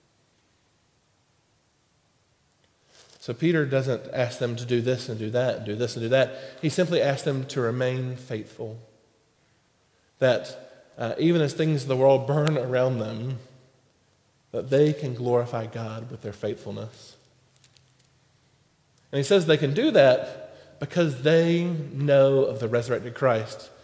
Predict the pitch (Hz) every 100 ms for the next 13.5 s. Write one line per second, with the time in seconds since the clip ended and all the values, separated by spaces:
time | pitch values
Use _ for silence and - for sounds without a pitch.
0 | - - 190 196 208 202 170 180 185 196
1 | 180 160 - 220 214 180 170 156 143 151
2 | 165 151 139 156 196 175 170 - - -
3 | - 214 196 208 202 180 180 170 151 139
4 | 175 165 139 127 127 - - 135 147 151
5 | 165 160 131 127 127 123 131 123 135 120
6 | 127 117 107 107 113 - - _ _ _
7 | _ _ _ _ _ _ _ _ _ _
8 | _ _ _ _ _ _ _ _ _ _
9 | _ _ - 123 120 185 180 - - 123
10 | 113 - - - - - 127 156 180 147
11 | 165 143 131 123 - 123 120 - 147 135
12 | 139 120 123 123 120 110 113 113 113 120
13 | 117 117 110 110